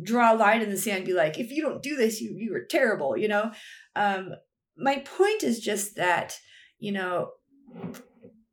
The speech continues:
if you are unable to deploy for a solid twenty percent of your week,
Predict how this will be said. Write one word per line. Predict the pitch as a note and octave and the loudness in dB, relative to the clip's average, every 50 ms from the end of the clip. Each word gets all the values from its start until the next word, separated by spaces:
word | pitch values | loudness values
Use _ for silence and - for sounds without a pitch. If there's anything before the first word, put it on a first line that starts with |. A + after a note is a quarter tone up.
| _ _ _ _ _ _ _ _ _ _ _ - | _ _ _ _ _ _ _ _ _ _ _ -6
if | D4 A#3 B3 | -4 -4 0
you | C4+ E4 | 4 4
are | G4+ G4+ E4 - - | 6 6 4 4 4
unable | C4 C4+ C4+ C4 C4 B3 D4 D4 | 4 4 4 2 -2 -4 -4 -6
to | - - | -6 -8
deploy | G#3 G#3+ G#3+ G3+ - G#3+ G3 G3+ G#3 G#3+ A3+ | -8 -8 -8 -8 -6 -4 -2 0 0 0 -2
for | A3+ - G3 F#3 - - | -4 -4 -4 -4 -4 -6
a | - | -8
solid | - - - - F#3 F#3+ G3 G3 G3 | -8 -6 -4 -2 -2 -2 -2 -4 -6
twenty | - - - F#3 F#3 F#3 | -10 -10 -10 -10 -10 -10
percent | - G3 G3 - G3 F#3 F#3 G3 | -10 -10 -8 -6 -6 -8 -8 -8
of | F#3 - | -10 -8
your | - - - | -6 -6 -4
week, | A#3 A3 C4+ F4+ F4+ - | -2 0 0 0 0 -4